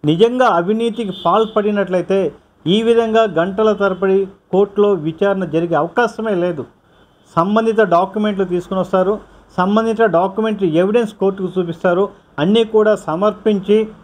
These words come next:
prima facie ఉంది, బలమైన కేసు అని చెప్పి వెంటనే చెప్పి ఆర్గ్యుమెంట్ క్లోజ్ చేస్తుంటారు. రోజుల తరబడి,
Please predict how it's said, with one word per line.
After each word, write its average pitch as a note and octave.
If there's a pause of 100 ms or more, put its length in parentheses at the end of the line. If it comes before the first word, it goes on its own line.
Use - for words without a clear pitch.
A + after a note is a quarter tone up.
(280)
prima G#3+
facie G#3+
ఉంది, F#3
బలమైన G3
కేసు G3
అని F3+
చెప్పి F3 (340)
వెంటనే G3+
చెప్పి F3
ఆర్గ్యుమెంట్ F3
క్లోజ్ E3
చేస్తుంటారు. C#3+ (680)
రోజుల A#3
తరబడి, G3